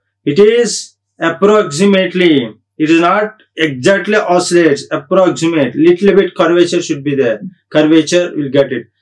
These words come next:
That motion is such a way that this, the motion of the path P or the locus of the point P gives a approximate straight line, not exact straight line. That's why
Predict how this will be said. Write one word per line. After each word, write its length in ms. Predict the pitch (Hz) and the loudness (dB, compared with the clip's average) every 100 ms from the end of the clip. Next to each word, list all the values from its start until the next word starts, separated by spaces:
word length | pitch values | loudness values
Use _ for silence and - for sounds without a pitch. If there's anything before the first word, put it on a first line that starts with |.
| _ _ _ | _ _ _
That 380 | 196 254 254 180 | -2 -2 -2 0
motion 400 | 180 202 208 233 | 2 2 0 -2
is 180 | 233 - | 0 0
such 240 | 202 190 | 0 0
a 80 | 190 | 0
way 180 | 185 170 | 0 2
that 460 | 151 127 131 120 - _ _ _ _ _ _ _ _ _ _ | 0 0 -2 -4 -12 _ _ _ _ _ _ _ _ _ _
this, 480 | 135 208 - - - _ _ _ _ _ _ | 0 2 0 -6 -14 _ _ _ _ _ _
the 120 | 165 175 | -2 0
motion 400 | 196 226 240 233 | 2 0 -2 -2
of 100 | 208 | -2
the 140 | 202 | -2
path 440 | 196 190 180 156 175 | 0 0 -2 -6 0
P 280 | 165 131 117 | 0 0 -2
or 180 | 143 | -2
the 120 | 135 156 | 2 2
locus 400 | 190 202 214 220 | 2 0 -2 0
of 160 | 208 | 0
the 120 | 180 180 | 0 0
point 340 | 165 175 175 175 - | -2 0 0 -2 0
P 320 | 123 110 - _ _ - 135 120 | -2 -2 -10 _ _ -14 -12 -4
gives 640 | 180 220 247 220 - 165 | -2 0 0 0 -2 0
a 440 | 185 208 240 262 _ | 2 2 2 -2 _
approximate 1120 | 160 - - 214 226 165 131 175 202 240 240 208 | -10 -6 -2 0 0 -2 -2 0 2 2 2 0
straight 320 | - 190 180 | 0 -2 2
line, 200 | 185 143 | 0 2
not 260 | 165 214 165 | 0 -2 -4
exact 380 | 151 139 180 165 | -4 0 0 -2
straight 340 | - 147 135 127 | -2 0 0 -4
line. 260 | 113 101 _ _ _ _ _ _ - | -8 -10 _ _ _ _ _ _ -2
That's 300 | 214 - 226 | -2 0 0
why 440 | 185 160 180 | 0 0 -2